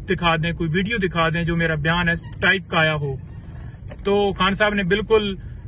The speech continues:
उसके ऊपर तमाम जवाबात अपने वहां पे टीम के सामने दिए और अपनी statement जो है record करवाई।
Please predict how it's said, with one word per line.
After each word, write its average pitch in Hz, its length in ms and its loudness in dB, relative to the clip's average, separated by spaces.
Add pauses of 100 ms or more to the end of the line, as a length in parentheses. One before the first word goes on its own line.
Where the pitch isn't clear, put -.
(140)
उसके 202 200 -2
ऊपर 202 360 0 (260)
तमाम 196 380 2
जवाबात 180 640 2
अपने 190 280 -2 (580)
वहां 165 320 2
पे 185 200 2
टीम 190 240 0
के 185 100 0
सामने 180 400 0 (500)
दिए 202 340 4 (220)
और 170 180 -2
अपनी 196 380 0
statement 190 460 0
जो 175 100 0
है 165 120 2
record 165 380 -2
करवाई। 185 380 -2